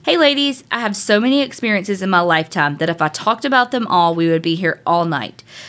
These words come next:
So I will tell you a few of them. It all started when I was, like, nine or ten, when we moved into our new house. I'm not the only one that has had experiences in this house. I think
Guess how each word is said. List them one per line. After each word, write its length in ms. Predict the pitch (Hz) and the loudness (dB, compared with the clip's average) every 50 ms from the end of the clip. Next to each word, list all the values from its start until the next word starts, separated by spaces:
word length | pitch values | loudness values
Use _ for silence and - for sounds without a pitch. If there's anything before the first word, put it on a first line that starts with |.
| - - | -20 -12
So 180 | - - 220 208 | -4 0 2 2
I 40 | |
will 120 | 196 196 202 | 4 2 0
tell 220 | 196 - 214 202 | 0 0 0 2
you 180 | 208 214 220 220 | 2 2 0 0
a 40 | 214 | -2
few 200 | 214 165 131 - | -2 -4 -6 -6
of 120 | - - | -6 -8
them. 240 | - 53 - - - _ _ _ _ - | -12 -12 -12 -14 -16 _ _ _ _ -2
It 120 | 220 220 | -2 0
all 200 | 185 - 214 240 | 2 2 2 0
started 400 | 269 - - 294 247 233 226 220 | 0 0 0 2 2 2 2 0
when 140 | 214 208 190 | 0 0 2
I 100 | 180 170 175 | 2 2 2
was, 300 | 180 180 175 180 - - | 2 0 -2 -4 -4 -2
like, 280 | 165 165 151 139 - | 0 0 0 0 -2
nine 500 | - 165 170 160 170 170 170 175 190 214 - | -4 -4 -2 0 2 2 2 2 0 -2 -4
or 60 | 214 | -8
ten, 500 | 214 - - 214 175 156 143 139 143 151 - - - - - - _ - | -8 -6 -4 -2 -2 -2 -2 -4 -6 -8 -10 -14 -20 -20 -20 -20 _ -4
when 160 | 185 185 180 | -2 0 0
we 100 | 185 185 | 2 0
moved 300 | 185 185 180 180 185 190 | 0 0 0 0 0 0
into 220 | 214 214 214 208 233 | 0 -2 -2 -2 -2
our 180 | 196 - 160 165 | 0 0 0 0
new 140 | 165 160 175 | 0 -2 -4
house. 520 | 185 160 139 - - - - - - _ _ _ _ _ _ _ _ _ _ _ _ _ _ _ - - | -4 -4 -6 -6 -8 -12 -16 -16 -18 _ _ _ _ _ _ _ _ _ _ _ _ _ _ _ -2 0
I'm 160 | 175 185 233 | 0 2 4
not 180 | 262 262 277 | 2 2 2
the 140 | 294 294 - | 0 -2 -2
only 280 | - 202 208 208 196 190 | 0 0 0 2 0 0
one 400 | 185 180 170 160 160 160 165 160 | 0 2 2 2 2 2 2 0
that 180 | 165 156 - 165 | 0 0 -2 -2
has 180 | 185 165 160 - | -4 -6 -6 -2
had 160 | 185 160 160 | -2 0 0
experiences 680 | 147 - - - - 170 160 156 135 101 - 151 147 147 | -2 -4 -6 -6 -4 -2 -2 -2 -2 -4 -8 -10 -8 -6
in 100 | 147 147 | -6 -6
this 160 | 135 131 - - | -6 -8 -8 -8
house. 380 | 147 127 117 101 - - - _ - - - - - - - - | -4 -4 -4 -4 -6 -10 -16 _ -20 -20 -20 -20 -20 -14 -8 -6
I 100 | - 196 | -6 -4
think 420 | - - 214 202 185 - - - | -2 0 0 0 0 -2 -8 -14